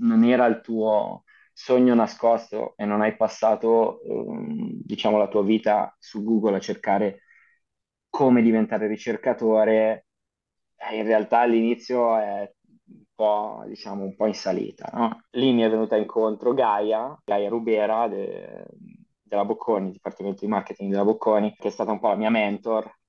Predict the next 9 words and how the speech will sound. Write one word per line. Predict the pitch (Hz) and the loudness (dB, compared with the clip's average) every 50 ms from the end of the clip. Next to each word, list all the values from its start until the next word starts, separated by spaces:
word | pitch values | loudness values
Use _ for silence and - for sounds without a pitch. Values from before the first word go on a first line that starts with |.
| _ _ | _ _
all'inizio | - 104 101 110 113 110 101 95 - - - - 110 107 107 107 - - _ _ _ | -8 -6 -2 0 0 0 0 -2 -6 -10 -8 -4 -2 -2 -2 -2 -4 -8 _ _ _
e | - 110 104 | -4 -2 0
lei | 101 98 98 98 | 2 2 2 2
mi | 101 98 | 0 -2
ha | 92 92 95 98 - - _ | -4 -6 -6 -8 -10 -14 _
spiegato | _ _ _ - 95 92 95 87 - - | _ _ _ -4 0 0 0 0 -2 -6
esattamente, | - 95 95 - - - - - 101 92 90 - - - 50 50 - _ _ _ _ _ _ _ _ _ _ | -6 -6 -8 -6 -6 -6 -6 -6 -6 -6 -8 -6 -4 -4 -4 -4 -6 _ _ _ _ _ _ _ _ _ _
eh, | - 107 104 101 101 | 2 4 4 4 4
"Ok, | 101 - - 101 92 90 90 87 - | 2 2 2 2 2 2 2 -2 -6